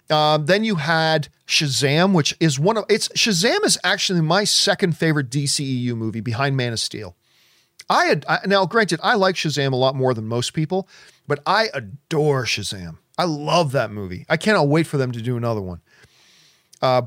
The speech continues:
one of the reasons I'm really looking forward to Black Adam as well. They had their Joker movie that won Oscars and again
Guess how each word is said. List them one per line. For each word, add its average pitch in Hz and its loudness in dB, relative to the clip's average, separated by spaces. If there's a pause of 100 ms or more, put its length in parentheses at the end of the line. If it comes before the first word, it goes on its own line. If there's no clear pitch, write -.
one 175 2
of - 4
the 175 4
reasons 156 4
I'm 143 2
really 147 6
looking 131 2
forward 135 2
to 123 -2
Black 117 -2
Adam 123 2
as 110 -8
well. 139 -6 (400)
They 160 4
had 165 2
their 135 2
Joker 147 2
movie 214 2
that 147 2
won 143 2
Oscars 165 -4 (840)
and 175 2
again 170 2